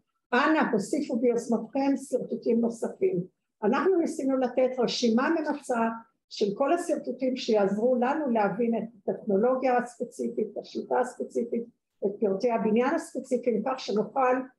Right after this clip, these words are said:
מהר מאוד לדעת, יש חדשנות, אין חדשנות, פסול על הסף, לא פסול על הסף, תקין, לא תקין, מה חסר, מה דורש תיקון, ולענות לכם במהירות, אה, ברשימה של, אה,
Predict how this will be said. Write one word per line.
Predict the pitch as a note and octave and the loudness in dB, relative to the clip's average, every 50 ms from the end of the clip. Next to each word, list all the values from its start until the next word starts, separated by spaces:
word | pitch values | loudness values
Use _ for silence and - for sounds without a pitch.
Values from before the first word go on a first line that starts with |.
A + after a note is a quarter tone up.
| _ _ _ _ - | _ _ _ _ 0
מהר | G3+ G3 F#3+ C4 D4 D#4+ F4 D#4 | 0 2 4 4 4 4 4 2
מאוד | C#4+ C4 C4+ B3+ C4 | 2 2 2 2 2
לדעת, | C4 A#3 F#3+ - A#3+ A3 G#3 F#3+ F#3+ - - | 2 0 2 2 2 2 2 2 0 -2 0
יש | A#3 B3+ D4+ - - - D4+ | 0 0 0 0 -4 -4 -6
חדשנות, | D4 - - C#4+ C4+ C4 C4 B3 - - - | -8 -8 -6 -6 -2 -2 0 -2 -2 0 0
אין | B3+ C4+ C4+ - | 0 0 0 -4
חדשנות, | C4+ B3+ - - - A#3 A#3 G#3+ - - - | -4 -6 -4 -2 2 4 4 4 2 -2 -8
פסול | G3 - - - C#4+ C#4+ D4 | -10 -8 0 0 2 2 4
על | C4+ C4 | 2 2
הסף, | B3+ - - C4+ A#3 A3+ A3+ - - - - _ _ _ - A3 | 0 0 -2 -2 -2 -2 -2 -4 -8 -18 -20 _ _ _ -4 0
לא | A#3+ C#4 C#4 C#4 | 0 0 2 0
פסול | D4 D4 - D4 C#4 C4+ | 0 -2 0 -2 0 2
על | C4+ C4+ C4+ | 2 2 2
הסף, | B3+ - - D#4+ D#4 F4 F4+ - - - _ _ _ _ _ _ - | 0 0 0 2 2 2 0 0 -10 -16 _ _ _ _ _ _ 0
תקין, | B3+ A#3+ - - D4+ D4 D#4 D4+ C#4+ C4+ | 0 0 0 -2 -2 -2 0 0 0 2
לא | B3+ A3+ A3 A3+ - | 2 2 2 4 2
תקין, | G3+ - - - D4 D4+ D4+ C#4 A#3+ | -2 -2 0 0 2 2 2 4 4
מה | A#3 A3 - | 4 2 2
חסר, | - A#3 G3 - - - D4+ D4 C#4+ D4 C#4 C#4+ - _ _ _ _ _ _ _ _ - | 0 -2 -2 -2 -2 0 2 4 4 4 2 0 -6 _ _ _ _ _ _ _ _ -2
מה | A3 A#3 A#3+ | 2 2 2
דורש | A#3+ C4 C4+ C4 A3+ A3 G3+ - - - | 4 2 2 4 4 2 0 -2 -4 -6
תיקון, | G#3 G3 - - D4+ D4+ D4 D4+ D#4+ D#4+ D4+ D#4 - - _ _ _ _ _ _ _ - | -6 -6 -4 -4 -2 0 0 0 0 -4 -4 -8 -12 -16 _ _ _ _ _ _ _ 0
ולענות | B3+ C4 C4+ C4 A3+ G#3 G3+ A3 A#3 A#3 - B3+ | 0 2 4 4 4 4 4 2 2 0 0 0
לכם | - - - A#3+ A#3 A#3 A3+ | -2 0 0 2 4 4 4
במהירות, | A3+ G#3 G#3+ A3 F#3+ G#3+ A3+ G#3+ G#3+ C#4+ D#4+ F4+ F#4 F4+ - - - - - | 4 4 4 4 4 4 4 4 4 4 4 4 2 0 -4 -10 -16 -6 0
אה, | A3+ G#3+ G#3+ G3+ | 2 2 2 2
ברשימה | A3+ G#3+ A3+ G#3 G3+ - - B3+ A#3+ A#3 C4 D4 E4+ D#4+ | 2 0 0 0 -2 -2 -4 0 0 0 2 2 0 -2
של, | D#4+ - - - B3+ B3+ B3+ B3 A#3+ | -4 -6 -4 0 0 0 2 0 0
אה, | A3+ A3 G#3+ G#3 G3+ G3+ G3+ - _ _ _ _ _ _ _ _ _ _ _ _ _ _ _ _ _ _ _ - G3+ | 0 0 0 -2 -2 -4 -6 -12 _ _ _ _ _ _ _ _ _ _ _ _ _ _ _ _ _ _ _ -2 0